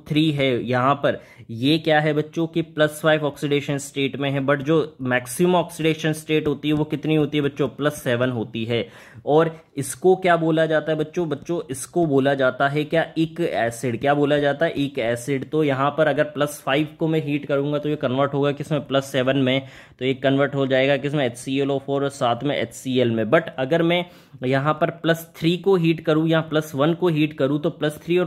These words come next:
प्लस वन को हीट करने पर ये किस में कन्वर्ट होंगे, just higher एक एसिड। और just higher एक एसिड कितने पर है बच्चों, प्लस फ़ाइव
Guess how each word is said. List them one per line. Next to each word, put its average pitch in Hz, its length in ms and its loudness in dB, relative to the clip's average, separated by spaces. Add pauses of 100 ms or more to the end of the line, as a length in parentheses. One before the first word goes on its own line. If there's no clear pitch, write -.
प्लस 170 300 -2
वन 151 320 4
को 190 180 -2
हीट 160 240 0
करने 156 340 0
पर 156 220 -4
ये 143 220 0
किस 165 260 -8
में 175 100 0
कन्वर्ट 160 340 0
होंगे, 151 380 0 (400)
just 151 440 0
higher 139 460 4
एक 151 240 -2
एसिड। 143 260 0
और 147 100 2
just 151 320 -2
higher 143 380 2
एक 165 160 0
एसिड 156 280 0
कितने 160 260 -2
पर 156 180 0
है 156 60 2
बच्चों, 147 260 -2
प्लस 151 340 -4
फ़ाइव 139 240 0